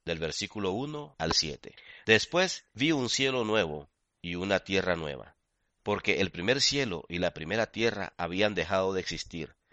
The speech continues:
lo mismo que el mar. Vi además la ciudad santa, la nueva Jerusalén, que bajaba del cielo procedente de Dios, preparada como una novia hermosamente vestida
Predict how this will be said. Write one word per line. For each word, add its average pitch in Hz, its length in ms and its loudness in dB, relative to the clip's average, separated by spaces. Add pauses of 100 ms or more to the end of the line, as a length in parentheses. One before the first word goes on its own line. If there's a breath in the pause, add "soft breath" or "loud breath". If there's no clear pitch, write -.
(220 loud breath)
lo 92 180 0
mismo 101 320 -2
que 76 120 -6
el 71 80 -10
mar. 73 300 -6 (680 loud breath)
Vi 107 160 8
además 127 400 8
la 87 120 2
ciudad 90 320 2
santa, 90 560 -4 (200)
la 80 180 0
nueva 87 300 0
Jerusalén, 90 640 -4 (480 soft breath)
que 98 140 2
bajaba 107 360 4
del 104 200 2
cielo 117 360 2
procedente 87 680 -2
de 87 100 0
Dios, 90 440 -8 (260)
preparada 104 720 2
como 78 220 -8
una 82 200 -4
novia 92 380 -4 (320)
hermosamente 90 840 -4
vestida 87 540 -6